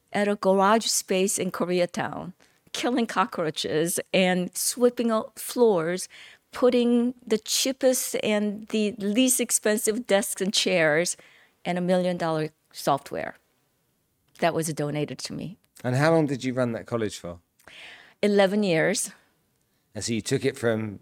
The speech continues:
Speaker 2: nothing to something that became very valuable.
Speaker 1: Enough money that I could live for the rest of my life.
Speaker 2: So you, so who did you sell it to?
Speaker 1: A publicly traded company called Education Management.
Speaker 2: Okay.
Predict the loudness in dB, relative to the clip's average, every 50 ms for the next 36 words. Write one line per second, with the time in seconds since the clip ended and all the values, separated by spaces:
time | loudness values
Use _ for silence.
0 | _ -10 -6 -2 0 0 -2 -2 -2 -4 -4 -4 -4 -8 -10 -14 -18 -20 _ _
1 | _ _ _ _ _ _ _ _ _ _ _ _ _ _ _ -8 -4 -2 0 0
2 | 0 -2 -2 -4 -4 -4 -2 -2 -4 -4 -6 -8 -8 -6 -6 -6 -4 -2 0 0
3 | 0 0 -2 -4 -4 -4 -6 -8 -10 -12 -14 -16 -18 _ _ _ _ _ _ _
4 | -20 _ _ _ _ _ _ -18 -12 -8 -4 -4 -2 -4 -4 -4 -6 -4 -2 -2
5 | 0 0 -2 -2 -2 -4 -6 -6 -6 -4 -4 -4 -4 -4 -8 _ _ _ _ _
6 | _ _ _ _ _ _ _ _ -8 -6 -6 -6 -6 -6 -6 -6 -4 -4 -4 -6
7 | -4 -6 -6 -6 -4 -4 -4 -4 -4 -6 -10 -10 -10 -10 -10 -10 -10 -10 -12 -14
8 | -16 -20 -20 -20 -20 -20 _ _ -6 -4 -4 -2 -2 -2 0 0 2 2 2 0
9 | -4 -2 0 2 2 2 0 -2 -4 -8 -8 -10 -10 -14 -18 -20 -20 -20 -20 -20
10 | -20 _ _ -6 -4 -4 -4 -4 -4 -2 -2 -2 -2 0 -2 -2 -2 -2 -2 0
11 | 0 0 -2 -6 -6 -6 -6 -6 -6 -6 -6 -6 -8 -6 -6 -6 -6 -6 -6 -10
12 | -8 _ -4 -4 -4 -4 -6 -6 -6 -6 -6 -6 -6 -6 -6 -4 -4 -4 -4 -6
13 | -8 -8 -8 -8 -8 -10 -10 -16 -18 -18 _ -14 -14 -12 -10 -10 -8 -8 -10 -10
14 | -12